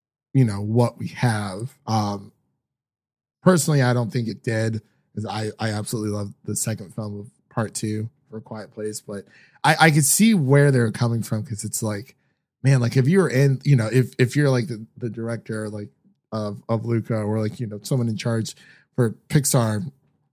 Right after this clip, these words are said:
animation, it's like, okay, do we, do we make a sequel? 'Cause obviously there have been sequels of Pixar movies, but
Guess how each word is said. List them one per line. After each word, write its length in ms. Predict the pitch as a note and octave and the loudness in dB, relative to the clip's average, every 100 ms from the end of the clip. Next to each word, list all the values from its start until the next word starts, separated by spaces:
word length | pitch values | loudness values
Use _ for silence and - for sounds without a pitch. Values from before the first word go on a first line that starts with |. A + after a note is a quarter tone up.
| - | -4
animation, 480 | B2+ B2+ B2 B2 A2 | 0 2 2 0 -2
it's 160 | G#2 - | -4 -4
like, 260 | G#2 G2+ - | -4 -8 -4
okay, 340 | A#2+ - F2+ | -4 -2 -6
do 240 | G2+ A#2+ A#2+ | -4 -2 0
we, 240 | A#2+ A2 - - | 0 -2 -8 -10
do 180 | A#2 A#2 | -4 2
we 180 | C3 B2+ A2+ | 2 2 0
make 220 | C3+ D3+ | 2 2
a 60 | |
sequel? 460 | C#3 D#3+ E3 F3+ F3 | 2 2 2 2 2
'Cause 180 | C3 - | -2 -4
obviously 400 | A2+ A#2+ A#2+ - | -2 0 -2 -2
there 160 | A2+ G#2 | -4 -4
have 220 | F#2 G2+ | -6 -6
been 160 | A2 G#2 | -8 -8
sequels 500 | - G#2 A2+ G#2 - _ _ _ - | -6 -6 -8 -8 -12 _ _ _ -4
of 100 | A2+ | -4
Pixar 420 | C3+ - B2+ A2+ | -2 0 0 0
movies, 440 | A#2 A#2 A#2 A#2 | 0 0 0 -2
but 240 | - A#2 | -2 -4